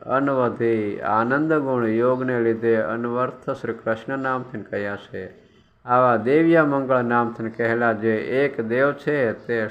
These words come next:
સકામ નિષ્કામ સર્વ કોઈ નરોએ તથા બ્રહ્મ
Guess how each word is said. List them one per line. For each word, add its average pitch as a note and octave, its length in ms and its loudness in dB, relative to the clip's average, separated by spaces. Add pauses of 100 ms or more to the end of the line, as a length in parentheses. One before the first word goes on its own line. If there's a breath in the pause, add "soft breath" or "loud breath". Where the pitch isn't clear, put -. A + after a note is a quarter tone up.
સકામ C3 540 4
નિષ્કામ B2 600 2 (120)
સર્વ D#3 340 2
કોઈ A2+ 500 -2 (680 soft breath)
નરોએ B2+ 480 4
તથા A2+ 420 0
બ્રહ્મ B2+ 380 2